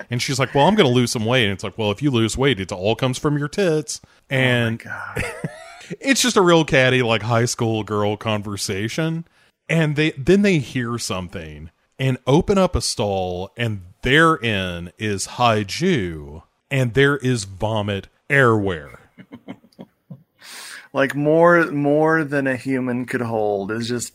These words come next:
Speaker 2: everywhere. It's so nasty.
Speaker 1: It's ridiculously gross, but, uh, but kind of,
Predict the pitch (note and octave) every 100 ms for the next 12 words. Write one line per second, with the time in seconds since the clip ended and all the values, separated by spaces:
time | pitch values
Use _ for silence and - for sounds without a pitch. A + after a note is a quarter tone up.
0 | _ B2+ B2+ B2 A2+ A2+ G#2 G2+ F2+ C#2
1 | C#2 A#2 - - B2 A2+ A2 A2 G#2+ G2+
2 | - _ _ - - G2+ D2+ - - -
3 | D#2+ - _ D#3 - C#3 A2 F2+ C#3+ C3+
4 | C3 G#2 G2+ G#2 F2+ F#2 D#2+ D2 - -
5 | A2+ F#2 G#2+ G2+ F#2+ - _ _ G#2 G2+
6 | F#2+ F#2 F#2 F#2 G#2 A#2+ A2 - B2+ A2+
7 | -